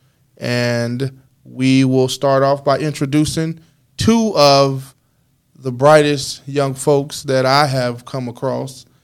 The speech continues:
in a long period of time. I'm gonna have them introduce themselves, first and last name, and something that they're interested in, and something unique about them,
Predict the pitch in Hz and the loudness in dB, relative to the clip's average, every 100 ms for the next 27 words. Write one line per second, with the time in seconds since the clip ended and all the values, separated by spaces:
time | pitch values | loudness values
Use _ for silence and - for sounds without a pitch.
0 | _ - 127 123 123 123 123 131 120 117 | _ -10 -4 -2 -2 -4 -4 -2 -2 -4
1 | - 123 131 131 127 127 123 131 127 131 | -6 -4 -4 -6 -6 -4 -4 -2 -2 -4
2 | 131 127 131 123 135 135 127 - 139 143 | -4 -6 -6 -4 -4 -4 -6 0 2 2
3 | 165 165 - - - - _ _ - 131 | 0 -6 -16 -20 -20 -20 _ _ -4 -4
4 | - 123 123 123 120 127 131 139 143 123 | -2 -4 -2 -2 -4 -4 -4 -4 -6 -8
5 | - 139 131 135 127 120 131 127 143 - | -8 -8 -6 -6 -8 -4 -4 -4 -8 -8
6 | 139 156 156 160 170 185 - _ _ _ | -8 -4 -4 -4 -6 -8 -12 _ _ _
7 | - 123 - 147 156 143 135 135 175 180 | -8 -2 0 -2 -2 -2 -2 -2 -2 -2
8 | 170 165 135 120 120 107 | 0 2 2 0 -6 -8